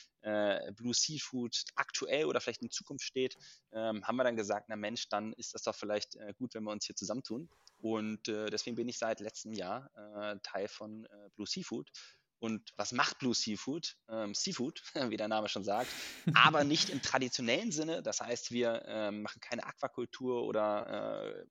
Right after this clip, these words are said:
Speaker 1: fahren mit irgendwie großen Schlepp-, Schleppnetzen durch die Weltmeere, ähm, sondern wir machen das Ganze, ähm, anhand von Zellkultur. Und, äh, dadurch schaffen wir es halt, die ganzen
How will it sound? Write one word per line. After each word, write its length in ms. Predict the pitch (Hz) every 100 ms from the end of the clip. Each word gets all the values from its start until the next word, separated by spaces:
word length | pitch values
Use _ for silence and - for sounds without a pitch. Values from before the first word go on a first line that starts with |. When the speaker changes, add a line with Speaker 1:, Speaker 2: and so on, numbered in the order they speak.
| _
Speaker 1:
fahren 280 | - - 117
mit 120 | 117
irgendwie 200 | - 113
großen 240 | 113 110 117
Schlepp-, 360 | - 127 -
Schleppnetzen 840 | - 127 - _ _ 107 120 - 113
durch 160 | 113
die 100 | -
Weltmeere, 560 | 101 165 107 101 101 139 - - - -
ähm, 240 | 107 110 110
sondern 480 | 101 98 120 131 123
wir 80 | 104
machen 300 | 98 - 113
das 220 | 107 -
Ganze, 600 | 98 117 123 - 120 117 _ _ 101
ähm, 140 | 101
anhand 580 | - 120 113 - 117 117
von 240 | - 101 101
Zellkultur. 600 | - - - 101 - - _ _ _ _ - - - _ _
Und, 420 | 110 110 107 104
äh, 140 | 110 104
dadurch 380 | 95 117 131 -
schaffen 320 | 123 - 135
wir 60 |
es 140 | 127 -
halt, 240 | 113 110
die 80 | 110
ganzen 500 | 107 104 110 104 104